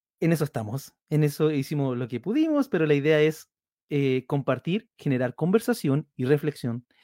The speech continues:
que es lo más importante, ¿ya? <clears throat> ¿De qué trata esto? ¿De qué se trata esto de Teonautas? Es un proyecto de difusión de teología, de pensamiento religioso, cristiano, temas de fe,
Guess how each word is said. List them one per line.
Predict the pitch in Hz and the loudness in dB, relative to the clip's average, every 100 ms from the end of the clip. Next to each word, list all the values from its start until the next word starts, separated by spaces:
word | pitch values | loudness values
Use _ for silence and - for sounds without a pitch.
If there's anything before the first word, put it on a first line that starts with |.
| - - - _ _ - | -20 -20 -20 _ _ 0
que | 240 | 2
es | 220 | 4
lo | 208 | 4
más | 180 240 226 | 4 2 2
importante, | 214 - 151 139 - 110 107 - - _ - | -2 0 -4 -4 -6 -6 -6 -12 -20 _ -2
¿ya? | 127 170 202 _ - - _ _ _ - | 2 2 0 _ -20 -20 _ _ _ 4
<clears throat> | 294 240 190 135 - _ _ _ _ _ | 8 8 8 4 -4 _ _ _ _ _
¿De | 143 160 | 0 0
qué | 262 | 0
trata | 262 220 | 4 6
esto? | 139 - 120 | 6 2 -2
¿De | 120 | 0
qué | 214 | 0
se | 208 | 0
trata | 214 214 214 | 2 2 2
esto | - 214 | 2 2
de | 185 175 160 | 4 4 0
Teonautas? | - 151 147 123 110 127 - - - | 0 2 2 0 -2 -12 -16 -18 -8
Es | 151 | 0
un | 214 | 2
proyecto | 208 165 127 - 170 - _ _ _ - - - | 4 2 0 -2 -10 -10 _ _ _ -20 -18 0
de | 135 | 0
difusión | 139 - 147 196 214 214 | 0 -4 -4 2 2 4
de | 185 | 2
teología, | 151 135 - 175 175 175 165 165 | 2 0 -2 -4 -2 0 2 0
de | 143 | 0
pensamiento | 139 131 131 139 143 - 143 139 131 | -2 -4 -4 -2 -4 0 4 4 2
religioso, | 131 110 - 147 143 139 - 139 131 131 143 | -2 -6 0 4 6 4 0 -2 0 -4 -6
cristiano, | 131 _ - 151 143 131 131 131 147 | -16 _ -2 0 0 0 -2 -4 -6
temas | - 269 240 | 2 4 4
de | 202 | 2
fe, | 117 | -2